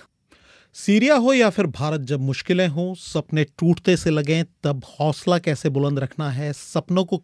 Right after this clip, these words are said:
कैसे सच करना है, ये उनसे बेहतर कौन बता सकता है जिन्होंने मुश्किलों का अग्निपथ पार किया हो। हमारे बहुत से श्रोता पहचान रहे होंगे ये आवाज़ जो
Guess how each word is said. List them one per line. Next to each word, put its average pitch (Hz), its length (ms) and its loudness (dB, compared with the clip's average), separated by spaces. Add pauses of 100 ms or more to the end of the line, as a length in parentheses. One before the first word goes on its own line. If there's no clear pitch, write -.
कैसे 185 320 0
सच - 260 -6
करना 143 360 -4
है, 143 220 -6 (440)
ये 143 120 2
उनसे 147 340 2
बेहतर 135 300 -2
कौन 135 340 -4
बता 127 240 -4
सकता - 360 -6
है 147 200 -2
जिन्होंने 135 520 -4
मुश्किलों 131 560 -4
का 127 300 -6 (380)
अग्निपथ 147 560 -4 (140)
पार 131 200 0
किया 110 260 -8
हो। 131 240 -18 (600)
हमारे 214 280 4
बहुत 196 280 0
से 214 140 -2
श्रोता 156 400 -2
पहचान 156 520 -2
रहे 143 200 -2
होंगे 143 240 -2
ये 135 140 -2
आवाज़ 147 540 -2 (400)
जो 147 260 0